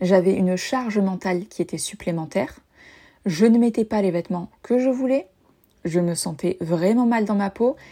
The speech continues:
et j'avais moins d'assurance. C'est, c'est, c'est fatigant.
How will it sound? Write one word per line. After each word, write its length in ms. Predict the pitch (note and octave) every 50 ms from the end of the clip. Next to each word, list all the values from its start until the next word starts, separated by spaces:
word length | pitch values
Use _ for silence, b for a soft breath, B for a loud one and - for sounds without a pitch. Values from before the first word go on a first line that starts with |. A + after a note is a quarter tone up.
| B B B -
et 80 | G3 F3
j'avais 240 | F3 F#3+ F3+ G3
moins 220 | F#3+ F#3+ G#3+ A#3+ B3
d'assurance. 640 | B3 B3+ C4 - - C4+ C4 C4+ B3+ - - - - _
C'est, 520 | - - - - - - - - - -
c'est, 240 | G3+ - - A3+ - -
c'est 220 | - - - A3+
fatigant. 640 | G#3+ - C4+ C4 - - C#4+ C4+ D#4+ F4 F#4 F4+ C4